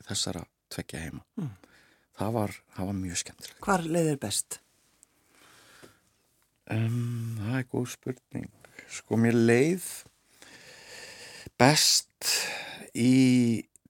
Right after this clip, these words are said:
Speaker 1: tengslum og tíum og návist þeirra sem voru hlýir. Því það var líka til fólk sem ekki var hlýtt.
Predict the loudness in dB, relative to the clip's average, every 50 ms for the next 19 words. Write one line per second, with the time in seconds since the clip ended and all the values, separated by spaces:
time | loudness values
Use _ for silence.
0 | _ _ _ _ _ _ _ _ _ _ _ _ _ _ _ -10 -2 2 2 4
1 | 2 2 -2 -4 -2 2 2 2 2 2 -2 -4 -8 _ _ _ -12 -12 -6 -2
2 | 2 2 4 4 4 4 4 4 2 -2 -4 -6 -4 -2 0 2 2 2 2 2
3 | 2 0 0 0 -2 -4 _ _ _ -18 -18 -18 _ _ _ _ _ _ _ -12
4 | -4 2 4 4 4 4 2 0 -2 -2 -2 -2 -2 0 0 0 -2 -2 -4 -4
5 | -4 -2 -2 -4 -4 -8 -12 -12 -14 -14 -14 _ _ _ _ _ _ _ _ _
6 | _ _ _ _ _ _ _ _ _ _ _ _ _ _ _ _ -14 -6 -4 -2
7 | 0 0 0 0 -2 -2 -2 -4 -2 -2 -4 -2 -2 0 0 0 0 0 0 0
8 | 0 -2 -2 -4 -6 -6 -8 -6 -6 -6 -8 -6 -8 -10 -10 -8 -6 -6 -6 -6
9 | -10 -14 -14 -12 -12 -12 -10 -8 -8 -8 -10 -10 -16 _ -20 -20 -20